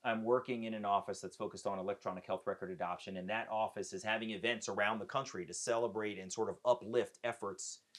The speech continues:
to create digital records for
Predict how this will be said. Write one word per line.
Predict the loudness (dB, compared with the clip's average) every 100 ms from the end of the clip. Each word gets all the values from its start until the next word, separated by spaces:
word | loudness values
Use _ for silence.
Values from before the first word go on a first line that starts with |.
| -20 _ _ -4
to | -2 -2 -4 -10 -14 -18 _
create | -2 2 6 4 4
digital | 0 0 2 2
records | 2 0 -2 -6 -6 -6
for | -8 -4 -4 -4